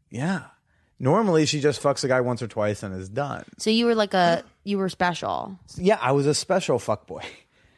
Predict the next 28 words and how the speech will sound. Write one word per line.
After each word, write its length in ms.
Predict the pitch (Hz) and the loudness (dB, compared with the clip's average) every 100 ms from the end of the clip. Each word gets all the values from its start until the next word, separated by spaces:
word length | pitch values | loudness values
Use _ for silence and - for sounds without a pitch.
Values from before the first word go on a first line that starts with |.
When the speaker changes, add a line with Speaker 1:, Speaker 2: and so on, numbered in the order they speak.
| _ | _
Speaker 2:
Yeah. 240 | - - - | -12 -6 0
Speaker 1:
And, 300 | 123 120 117 | 2 2 4
uh, 400 | 113 110 107 104 - | 4 4 2 0 -2
and 180 | 113 120 | -4 0
that 180 | 127 139 | 0 -2
ended 260 | 127 123 110 | -2 -2 -2
very 320 | 98 110 143 | 2 2 2
poorly 420 | 120 95 82 101 | 0 -4 -2 -4
'cause 300 | - 101 95 | -2 0 0
she 540 | - 107 101 98 95 - - | -2 0 2 2 0 -2 -8
wanted 320 | - 104 101 92 | -4 0 0 0
to 400 | 104 101 95 87 - | -2 0 0 -4 -8
remove 460 | 104 104 101 101 95 | -4 0 2 2 2
the 100 | 101 | 0
emotional 500 | 90 92 92 - 101 | 0 -2 -2 -2 -2
aspect 440 | 101 - 113 107 | -2 0 -2 0
of 140 | 117 110 | 0 0
the 80 | 117 | 0
Speaker 2:
Right. 100 | 110 | 2
Speaker 1:
relationship. 580 | 113 - 120 127 131 - - - | 2 2 0 2 2 -2 -16 -10
And 60 | - | -2
I 20 | |
was 100 | 117 | 2
like, 160 | 120 123 | 2 2
"Look, 300 | 131 101 - | 0 0 -8
three 340 | - 139 156 | -4 0 2
months 320 | 143 127 113 | 2 0 2
in, 320 | 120 107 101 | 0 2 -2